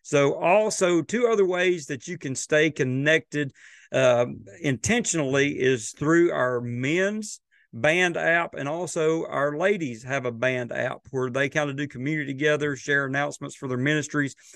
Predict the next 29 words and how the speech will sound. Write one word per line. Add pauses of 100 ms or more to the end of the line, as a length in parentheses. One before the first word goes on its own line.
(300)
Uh,
if
you're
watching
this
on
YouTube
or
listening
to
the
podcast, (300)
there
should
be
links
to
both
of
those (240)
down (120)
in
the
show
notes
where
you
can
click.